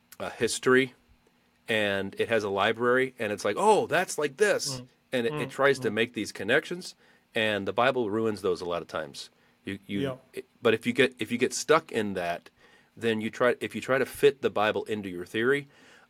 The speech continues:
Speaker 1: um, you can get really embarrassed. I, there was something, <laughs> um, I, I've been t-, teaching through Revelation, and, and this, and, and I was reading somebody, they're talking about how hell was created for the devil and his angels,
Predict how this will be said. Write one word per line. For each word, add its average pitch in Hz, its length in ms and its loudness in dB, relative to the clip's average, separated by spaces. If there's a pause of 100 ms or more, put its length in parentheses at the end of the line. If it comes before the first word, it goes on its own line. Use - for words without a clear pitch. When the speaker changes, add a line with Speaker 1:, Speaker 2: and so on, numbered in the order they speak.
Speaker 1:
um, 90 460 -2
you 107 120 -8
can 101 140 -6
get 101 220 2
really 104 320 2
embarrassed. 85 600 -4
I, - 140 -2
there 117 160 0
was 117 140 2
something, 107 380 2 (280)
<laughs> - 500 -8 (760)
um, 110 420 2
I, 117 240 4
I've 117 140 2
been 120 140 0
t-, - 220 -10
teaching 131 400 -4
through 113 240 0
Revelation, 101 640 2 (600)
and, 101 520 0 (1500)
and 110 240 2
this, 104 260 4 (480)
and, 101 320 2
and 101 160 2
I 95 100 2
was 95 240 -2 (280)
reading 127 340 0
somebody, 92 460 -2
they're 92 140 -2
talking 135 260 2
about 95 220 -2
how 98 180 4
hell 123 320 2
was 107 140 0
created 101 360 -2
for 98 80 -4
the 92 80 -4
devil 92 260 0
and 87 80 -6
his 85 120 -10
angels, 123 400 -4